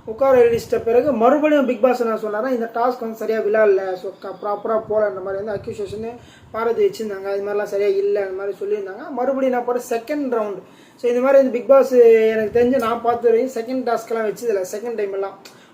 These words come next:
ஒரே டாஸ்க் வச்சு முடிச்சிருவாங்க. செகண்ட் டைம் டாஸ்க் வச்சாங்க. செகண்ட் டைம் டாஸ்க்லேயுமே வந்து மறுபடியும் வந்து நம்ம பார்வதி வந்து கண்ணு வீங்கி அவங்க ஹாஸ்பிட்டல்லாம் போயிட்டு வந்துட்டாங்க. வந்த பிறகு வந்து அவங்க டாஸ்க் வந்து அப்போ கூட விளையாடுறேன்னு சொன்னாங்க.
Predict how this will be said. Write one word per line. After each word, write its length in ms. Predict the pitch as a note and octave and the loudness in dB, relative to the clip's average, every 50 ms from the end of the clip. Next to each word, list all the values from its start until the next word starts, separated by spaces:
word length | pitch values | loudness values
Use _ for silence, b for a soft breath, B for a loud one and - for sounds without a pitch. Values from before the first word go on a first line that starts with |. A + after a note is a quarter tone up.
| B - | B -6
ஒரே 200 | G#3+ A#3 B3+ C4 | -2 0 2 2
டாஸ்க் 60 | B3+ | 2
வச்சு 400 | - B3 A#3+ A#3+ A#3+ A3+ A3+ A#3 | 2 0 0 2 0 0 0 0
முடிச்சிருவாங்க. 640 | G#3+ G#3+ G#3 - - C4 A3+ G#3+ G3 G#3+ C4+ D#4 C4 - | -4 -4 -6 -4 -2 0 0 0 0 -2 -4 -6 -4 -4
செகண்ட் 240 | B3+ B3 C4+ B3+ | -2 -2 0 2
டைம் 180 | B3 B3 A#3 A3 | 2 2 2 0
டாஸ்க் 220 | A#3+ A3+ G#3+ - | -2 -4 -4 -4
வச்சாங்க. 340 | - G#3 - A#3 B3 C4 B3+ - - | -4 -4 -4 -4 -6 -6 -6 -8 -8
செகண்ட் 340 | A3 G#3+ - - D4 D4 C#4 | -10 -10 -8 -6 -6 -4 -2
டைம் 220 | C4 C4 B3+ A#3 A3+ | -2 -2 -2 -2 -4
டாஸ்க்லேயுமே 680 | B3 A#3 A3+ A3+ A3+ - - A3+ A3+ A3+ A3 A#3 B3+ B3+ | -2 -2 -2 -2 -4 -2 0 4 4 4 4 2 0 0
வந்து 360 | A3+ G#3+ G3+ G3+ A#3+ C#4+ D#4 D#4 - B B B B B B B B B B B _ | -2 -2 0 2 2 2 2 0 -8 B B B B B B B B B B B _
மறுபடியும் 540 | - G3+ A3 B3 C4+ C4+ B3+ C#4 C4+ C4+ C4 | -10 -2 0 2 2 6 6 6 6 6 4
வந்து 480 | B3+ A3 A3 A#3+ C4 C4+ B3+ A#3 A3 G#3+ | 2 2 4 6 6 6 6 6 4 2
நம்ம 200 | G#3 G3 F#3+ G3 F#3+ F#3+ F#3+ F#3+ F#3 F#3 - | 0 -2 -4 -4 -2 -2 -2 -4 -4 -4 -4
பார்வதி 380 | G#3+ A#3 A#3+ A#3+ A3 A3+ A3 | 0 0 2 2 2 0 -2
வந்து 240 | A3 A3+ A3 - G#3+ | -4 -6 -4 -4 -4
கண்ணு 160 | G#3+ A3 A3 | -2 -2 -2
வீங்கி 300 | G3+ G#3+ A3 G#3 G#3 G#3+ | -2 -4 -4 -4 -4 -4
அவங்க 260 | A3 G#3+ G3+ F3 F3 | -4 -4 -4 -8 -10
ஹாஸ்பிட்டல்லாம் 440 | G3 G#3+ G#3 - G#3 F#3 G3 G#3 F#3+ | -10 -10 -10 -10 -8 -8 -8 -8 -6
போயிட்டு 260 | - G3+ F#3+ G3 F#3 | -8 -6 -6 -6 -6
வந்துட்டாங்க. 440 | F3+ F#3 F#3+ F#3 G3+ F#3+ F3+ F3+ - | -8 -10 -10 -10 -10 -10 -12 -14 -16
வந்த 240 | - G3 G3+ G3+ G3+ | -14 -12 -8 -8 -8
பிறகு 420 | G3 - G3 F#3+ G3+ F#3+ A3 B3 | -6 -6 -4 -4 -2 0 2 2
வந்து 200 | A#3 G#3 G3 G#3 | 2 2 -2 -4
அவங்க 340 | A3 F#3 F3+ F3+ F3+ - G#3+ | -6 -6 -6 -10 -8 -4 -2
டாஸ்க் 220 | A3 B3+ B3 - - | 0 0 -2 -2 -6
வந்து 260 | A3+ A3+ B3 D#4 D#4+ B B B B B B B | -10 -8 -8 -10 -12 B B B B B B B
அப்போ 260 | - G3 G3 - C#4 | -12 -12 -8 -6 -2
கூட 140 | C#4 D#4 C#4+ | 2 4 6
விளையாடுறேன்னு 520 | B3 A#3+ B3+ C#4 C4+ B3+ B3+ B3 A#3+ A3+ | 6 6 6 4 4 4 2 0 -2 -4
சொன்னாங்க. 260 | G#3+ G#3+ G3 F#3 E3+ | -4 -4 -6 -8 -10